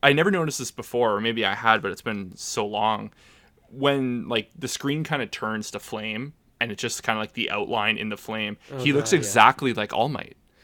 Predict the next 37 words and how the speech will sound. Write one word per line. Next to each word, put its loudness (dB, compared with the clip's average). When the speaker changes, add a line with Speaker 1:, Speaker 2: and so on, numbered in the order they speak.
Speaker 2:
Yeah, 2
man, -4
he -4
looks 4
Speaker 1:
Has 4
the -2
same 2
Speaker 2:
killer. -4
Speaker 1:
face 6
structure 2
and, 4
like, -4
the -8
same, -2
like, -6
scream, -2
and -2
his -8
eyes 4
kinda 0
look -8
hollowed 2
out, 0
and -8
it 2
was 0
very, 6
very -2
cool. -2
And, -4
like, -2
they -2
really 0
set -2
up -4
that -2
he -2